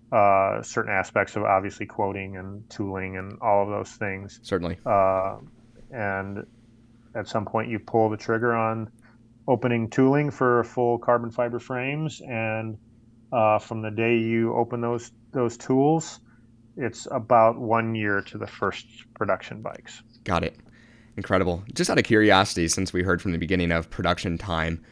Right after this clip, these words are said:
Speaker 2: what does production of a full bike start to finish look like today?
Speaker 1: Uh, well, it de-, for manufacturing a frame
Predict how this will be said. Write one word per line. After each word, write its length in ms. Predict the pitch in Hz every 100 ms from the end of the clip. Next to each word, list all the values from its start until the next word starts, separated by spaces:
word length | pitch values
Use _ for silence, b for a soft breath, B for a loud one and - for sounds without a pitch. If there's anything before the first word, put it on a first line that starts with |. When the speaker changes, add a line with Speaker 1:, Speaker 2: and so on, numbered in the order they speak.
| b b
Speaker 2:
what 120 | 110
does 180 | 123 123
production 380 | - 113 104 107
of 120 | 98
a 260 | 98 92 92
full 220 | - 123
bike 260 | 95 92 87
start 300 | - 90 64
to 80 | 107
finish 280 | 87 85 85
look 160 | 87
like 300 | 87 80 - - -
today? 500 | 87 82 85 - - - - _ _ _ _ _ - - - - - - - - - - -
Speaker 1:
Uh, 640 | - 147 143 139 135 123 107 B B B B
well, 420 | 135 156 160 165 - 107 - _ - - -
it 200 | 156 -
de-, 220 | 123 90 - _ _ - - _ - - -
for 120 | - 151
manufacturing 880 | 160 175 160 175 151 - 147 131
a 60 | 117
frame 600 | - 156 139 123 120 117